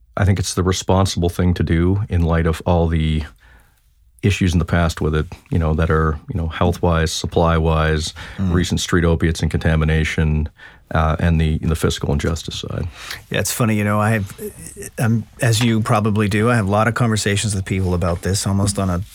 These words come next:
Speaker 2: daily basis. And, you know, one of the things that comes up often in conversations is, is from parents with kids,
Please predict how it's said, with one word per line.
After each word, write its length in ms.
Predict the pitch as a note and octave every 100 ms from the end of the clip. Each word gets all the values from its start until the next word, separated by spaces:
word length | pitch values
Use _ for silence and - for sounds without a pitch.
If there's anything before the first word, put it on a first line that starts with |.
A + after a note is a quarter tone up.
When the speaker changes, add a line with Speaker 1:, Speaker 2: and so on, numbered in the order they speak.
| -
Speaker 2:
daily 280 | G2+ B2 A2+
basis. 540 | F#2 F#2 - G#2 - - - - - - - - - - - -
And, 140 | E3+
you 60 | E3
know, 100 | D3
one 160 | D#3 E3
of 60 |
the 80 | C#3
things 260 | C#3 C#3 A2+
that 140 | A#2+
comes 240 | C3 A#2+
up 140 | B2 A#2
often 280 | A2 A2+ A2
in 60 |
conversations 680 | G2+ G#2 G2 G#2 G2 G2 F2+
is, 220 | F#2+ F2+ -
is 180 | G2+ -
from 180 | G2
parents 460 | F2+ G#2 G2 F#2 -
with 120 | -
kids, 440 | - G2+ F#2+ -